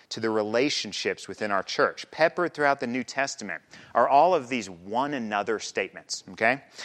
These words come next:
uh, that God gives his church then and now to describe our life together. Listen to just a few of these. These are the, the guide rails, the direction, the arrows that God points us down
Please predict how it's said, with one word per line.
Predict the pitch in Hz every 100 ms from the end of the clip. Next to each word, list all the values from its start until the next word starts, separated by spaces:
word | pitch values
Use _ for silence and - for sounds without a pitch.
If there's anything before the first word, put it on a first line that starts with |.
| - -
uh, | 120 123 -
that | 131 117 104
God | 123 151 139
gives | 135 120
his | 123 -
church | - 143 90
then | 104 113 165
and | 156
now | 104 98 104
to | -
describe | 113 - 107 98 95 101 - -
our | 113 131
life | 160 -
together. | 101 95
Listen | 123 180 202
to | 156
just | 160 127
a |
few | - 160
of | 110
these. | 90 85
These | 160 160
are |
the, | 143 117 - -
the | 123
guide | 95 123 139 147
rails, | 107 98 90 -
the | 110
direction, | 101 104 127 131 - 98
the | -
arrows | 123 143 131 101 90 -
that | 113 95
God | 113 104
points | - 135 131 -
us | 101
down | - 104 101 90 90